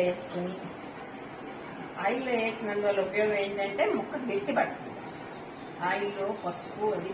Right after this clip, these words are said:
ఉంటుంది కదా, గట్టి పడుతుంది. దీన్ని తీసి మళ్ళీ ఈ మసాలాలో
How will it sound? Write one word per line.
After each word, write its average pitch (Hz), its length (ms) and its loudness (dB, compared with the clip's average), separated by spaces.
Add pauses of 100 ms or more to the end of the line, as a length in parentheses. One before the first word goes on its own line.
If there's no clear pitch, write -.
ఉంటుంది 180 360 -4
కదా, 147 160 0 (260)
గట్టి 233 260 2
పడుతుంది. - 260 -8 (640)
దీన్ని 285 340 2
తీసి 226 340 0 (680)
మళ్ళీ 233 200 4 (100)
ఈ - 20 4 (100)
మసాలాలో 190 480 6